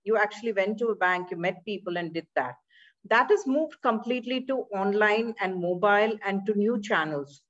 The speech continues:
With the advent of new channels, your complete experience is transformed.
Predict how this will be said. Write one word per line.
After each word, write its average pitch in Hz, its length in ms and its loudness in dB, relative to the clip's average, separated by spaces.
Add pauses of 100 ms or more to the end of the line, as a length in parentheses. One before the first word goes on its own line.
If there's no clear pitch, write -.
(440)
With 285 180 0
the 247 220 4
advent 247 560 4
of 302 120 -2
new 269 240 -2
channels, 196 640 -2
your 247 120 2
complete 254 420 -4
experience 262 680 0
is 254 140 -10
transformed. 165 680 -4